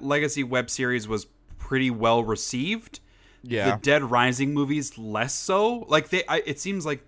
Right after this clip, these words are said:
Speaker 1: and I haven't seen them, but it seems like they had a fun attitude to them, but the quality was maybe not so good.
Speaker 2: Right.
Speaker 1: Um, and a bigger,
Speaker 2: So maybe it
Speaker 1: bigger
Speaker 2: has to do with a
Speaker 1: budget.
Speaker 2: budget, yeah.
Speaker 1: Yeah.
Speaker 2: And so this, like, they don't have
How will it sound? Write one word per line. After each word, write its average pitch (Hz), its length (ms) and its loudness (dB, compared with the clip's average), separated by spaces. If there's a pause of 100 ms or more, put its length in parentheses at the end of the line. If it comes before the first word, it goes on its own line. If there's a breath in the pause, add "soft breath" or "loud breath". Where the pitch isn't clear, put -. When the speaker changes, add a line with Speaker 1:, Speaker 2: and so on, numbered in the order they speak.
(140)
Speaker 1:
and 123 200 2
I 117 160 4
haven't 113 180 -2
seen 110 200 -6
them, 90 200 -10 (280 soft breath)
but 127 80 -4
it 123 80 -8
seems 175 280 -4
like 147 160 0
they 135 80 2
had 117 180 4
a 104 60 2
fun 107 500 -2
attitude 110 560 -4
to 139 80 -2
them, 139 220 -2
but 117 100 -2
the 107 80 -8
quality 101 420 -4
was 117 160 -4
maybe 123 240 -2
not 127 240 0
so 135 160 -4
good. 139 440 -2 (400 soft breath)
Speaker 2:
Right. 95 180 -2
Speaker 1:
Um, 101 480 -4
and 143 120 0
a 143 60 6
bigger, 135 200 2
Speaker 2:
So 123 300 0
maybe 165 300 2
it 165 40 6
Speaker 1:
bigger 143 100 6
Speaker 2:
has 151 140 4
to 135 80 2
do 107 100 4
with 123 100 0
a 98 60 0
Speaker 1:
budget. 90 80 -4
Speaker 2:
budget, 95 460 -2
yeah. 87 340 -6
Speaker 1:
Yeah. - 140 -8 (760 soft breath)
Speaker 2:
And 120 140 -8
so 135 140 2
this, 165 420 2
like, 135 240 -2 (140)
they 139 120 4
don't 135 220 -2
have 113 640 2